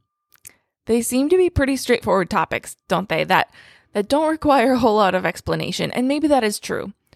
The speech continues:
But I do still think that they're worth talking about today. First Thessalonians instructs us to give thanks in all circumstances, for this is God's will for you in Christ Jesus.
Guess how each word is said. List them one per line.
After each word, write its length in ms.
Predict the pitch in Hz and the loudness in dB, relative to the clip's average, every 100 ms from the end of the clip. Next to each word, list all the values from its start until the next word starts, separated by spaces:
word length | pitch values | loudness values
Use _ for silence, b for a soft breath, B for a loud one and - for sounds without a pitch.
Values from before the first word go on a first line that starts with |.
| b b b b | b b b b
But 100 | 233 | 2
I 60 | |
do 260 | 233 240 320 | 2 2 0
still 520 | 403 - 247 233 254 | 0 0 2 0 -2
think 220 | - 220 208 | -4 -2 -2
that 160 | 214 | -2
they're 120 | 214 | 0
worth 200 | 180 180 | 0 -2
talking 400 | - 190 - - | -6 -8 -8 -12
about 280 | - - - | -8 -6 -6
today. 300 | - - 55 220 - _ _ _ _ _ _ _ _ _ _ _ | -6 -6 -6 -8 -16 _ _ _ _ _ _ _ _ _ _ _
First 300 | - 269 311 | 0 0 2
Thessalonians 680 | 302 330 320 233 208 202 208 - | 0 0 0 0 2 0 -2 -2
instructs 500 | 214 - 175 175 - | -2 -2 -4 -6 -4
us 320 | 160 - - - b | -4 -4 -8 -14 b
to 100 | - | -6
give 160 | 226 240 | 0 0
thanks 340 | 233 233 254 | 0 -4 -2
in 120 | 254 - | -4 0
all 240 | 196 226 | 2 2
circumstances, 840 | 254 202 - 202 - 165 - 151 - | 2 -2 -2 -6 -4 -6 -4 -4 -4
for 120 | 202 | -4
this 340 | 190 220 233 | 0 2 0
is 180 | - 247 | -2 -4
God's 280 | 226 202 208 | 0 0 0
will 160 | 175 185 | -2 -4
for 140 | 185 | -4
you 220 | 170 165 | -2 -2
in 160 | - 180 | -2 -6
Christ 340 | - 185 - | -6 -6 -8
Jesus. 560 | - - - 214 - | -10 -10 -10 -8 -10